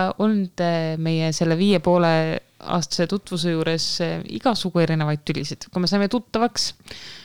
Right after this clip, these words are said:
siis me olime väga sellised, ähm, me oleme, vaata, mõlemad hästi emotsionaalsed ja siis meil olid ikka sellised, noh, mm, pff, ma isegi ei oska, ü-, ütlekski emotsionaalsed tülid. No ikka mina hakkasin kohe nutma ja Andi tõstis kohe, noh,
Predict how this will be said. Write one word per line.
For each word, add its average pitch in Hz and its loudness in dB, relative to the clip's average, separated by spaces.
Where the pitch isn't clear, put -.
siis - -4
me 196 4
olime 180 2
väga 190 -2
sellised, 156 -2
ähm, 160 2
me 165 2
oleme, 165 4
vaata, 160 2
mõlemad 160 4
hästi 151 0
emotsionaalsed 156 2
ja 151 -2
siis 151 -4
meil 156 0
olid 165 -2
ikka 151 -6
sellised, 156 -4
noh, 151 -4
mm, 147 -6
pff, - -12
ma 165 0
isegi 160 0
ei 160 2
oska, - -6
ü-, 175 0
ütlekski 190 2
emotsionaalsed 165 0
tülid. 151 -2
No 156 6
ikka 156 4
mina 185 4
hakkasin 151 0
kohe 190 4
nutma 226 0
ja 170 2
Andi 156 0
tõstis 160 -2
kohe, 175 4
noh, 175 0